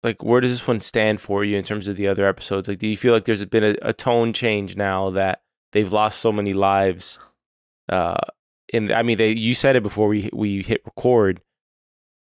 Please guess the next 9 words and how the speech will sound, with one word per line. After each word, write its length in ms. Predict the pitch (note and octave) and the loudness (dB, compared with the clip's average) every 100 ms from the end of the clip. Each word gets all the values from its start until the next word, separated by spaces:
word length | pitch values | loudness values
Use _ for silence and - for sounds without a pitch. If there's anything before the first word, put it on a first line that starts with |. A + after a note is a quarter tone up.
| _ _ _ _ _ - | _ _ _ _ _ -4
They 180 | A2 A2 | 2 2
lost, 360 | G#2+ C3+ - | 4 2 2
I 100 | G#2+ | 0
think, 220 | - G#2+ G2+ | 0 0 2
over 180 | G#2 | 2
fifty 260 | G2+ - - | 2 -4 -8
percent 440 | - - G#2+ G#2+ | -6 -2 0 0
of 240 | - G2 F2 | 0 -2 0
their, 520 | G2 F#2+ F2+ F2 F2 | 2 2 2 -2 -6